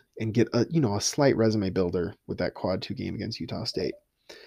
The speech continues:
After that, there's only the one landmine left of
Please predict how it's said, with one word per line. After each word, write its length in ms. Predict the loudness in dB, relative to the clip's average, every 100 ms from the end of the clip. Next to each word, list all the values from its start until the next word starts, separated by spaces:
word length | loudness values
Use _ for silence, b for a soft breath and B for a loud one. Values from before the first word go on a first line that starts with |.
| B B B B B B B _ 4
After 240 | 4 10
that, 160 | 8 8
there's 140 | 4
only 200 | 4 2
the 120 | 2
one 400 | 0 0 0 0
landmine 580 | 0 -2 -2 -2 -2 0
left 340 | -2 -2 -4 -2
of 480 | 0 0 -2 -10